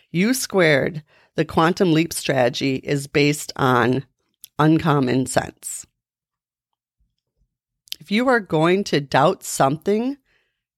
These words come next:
doubt your limits. You don't have to know how you're going to get there, but you need to know where you're going. So this is, again, going back to goal set, goal setting.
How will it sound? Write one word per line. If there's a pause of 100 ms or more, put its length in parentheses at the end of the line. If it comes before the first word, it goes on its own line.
(100)
doubt
your
limits. (480)
You
don't
have
to
know (440)
how
you're
going
to
get
there, (880)
but
you
need
to
know
where
you're
going.
So
this
is, (100)
again,
going
back
to
goal
set,
goal
setting.